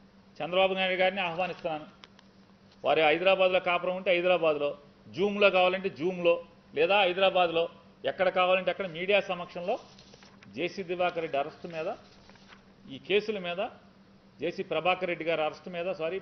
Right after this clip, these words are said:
జేసీ ప్రభాకర్ రెడ్డి గారు, అట్లాగే అస్మిత్ రెడ్డి గారి అరెస్ట్ మీద, వారి పెట్టినట్టు, వారి మీద పెట్టినటువంటి ఈ కేసుల మీద ఎంత పాపాలు పుట్టున్నాయో, ఎన్ని తప్పులు చేశారో, అక్రమాలు చేశారో, డబ్బు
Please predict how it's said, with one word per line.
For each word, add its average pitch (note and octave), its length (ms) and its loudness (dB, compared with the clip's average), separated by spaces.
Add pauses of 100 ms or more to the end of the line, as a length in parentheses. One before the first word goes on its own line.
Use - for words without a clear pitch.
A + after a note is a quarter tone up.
జేసీ D3+ 240 -8
ప్రభాకర్ E3 460 -6
రెడ్డి D#3 180 -8
గారు, F#3 160 -2 (380)
అట్లాగే E3 240 -4
అస్మిత్ E3 440 -6
రెడ్డి D#3+ 200 -8
గారి D3 180 -4 (460)
అరెస్ట్ D#3 320 -10
మీద, D#3+ 140 -4
వారి E3 220 -2
పెట్టినట్టు, D3+ 500 -12
వారి C#3+ 180 -2
మీద D3+ 160 -6
పెట్టినటువంటి D#3 560 -8 (920)
ఈ - 40 -20 (100)
కేసుల F#3 360 -4
మీద D#3+ 140 -6 (500)
ఎంత E3 160 -10
పాపాలు E3+ 460 -2
పుట్టున్నాయో, D3+ 460 -10 (140)
ఎన్ని E3+ 160 -12 (100)
తప్పులు E3+ 320 -6
చేశారో, D#3 300 -4
అక్రమాలు F3 500 -6
చేశారో, D#3 360 -2 (720)
డబ్బు F3 200 2